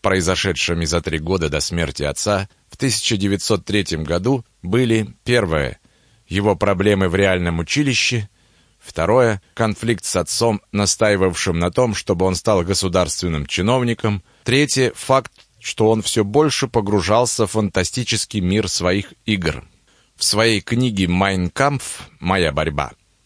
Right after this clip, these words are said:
сам Гитлер даёт убедительное объяснение этому, чтобы тем самым оправдать себя. Он, свободный и независимый человек, не мог допустить и мысли о том,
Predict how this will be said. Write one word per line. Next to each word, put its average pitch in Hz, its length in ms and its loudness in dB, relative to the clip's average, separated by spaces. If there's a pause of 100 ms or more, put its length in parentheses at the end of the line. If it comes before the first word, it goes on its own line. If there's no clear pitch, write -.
(240)
сам 151 360 0
Гитлер 123 420 0
даёт 104 420 0
убедительное 101 800 0
объяснение 104 680 0
этому, 64 400 -6 (360)
чтобы 92 360 0
тем 85 240 0
самым 104 460 0 (340)
оправдать 92 540 -2
себя. 71 380 -2 (180)
Он, 135 220 2
свободный 107 760 2
и 113 80 0
независимый 113 680 2
человек, 87 640 0 (300)
не 101 100 0
мог 131 240 2
допустить 110 560 -2
и 110 60 2
мысли 113 420 2
о 95 100 2
том, 73 380 0